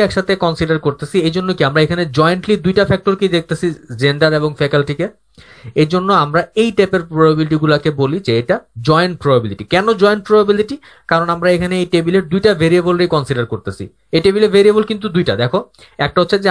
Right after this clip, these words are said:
আমার স্টুডেন্টের faculty কোনটা, ফ্যাকাল্টির মধ্যে value দুইটা, textual engineering অথবা textual chemical engineering। আর একটা variable হচ্ছে তার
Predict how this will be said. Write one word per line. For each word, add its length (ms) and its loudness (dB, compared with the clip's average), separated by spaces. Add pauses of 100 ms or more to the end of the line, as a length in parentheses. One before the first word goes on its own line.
আমার 160 -2
স্টুডেন্টের 400 -2
faculty 400 2
কোনটা, 260 -4
ফ্যাকাল্টির 380 0
মধ্যে 240 -2
value 180 0 (100)
দুইটা, 200 0 (160)
textual 360 0
engineering 400 -2
অথবা 260 -4
textual 340 -2
chemical 380 -2
engineering। 380 -2 (480)
আর 120 2
একটা 140 0 (100)
variable 320 4
হচ্ছে 220 0
তার 100 2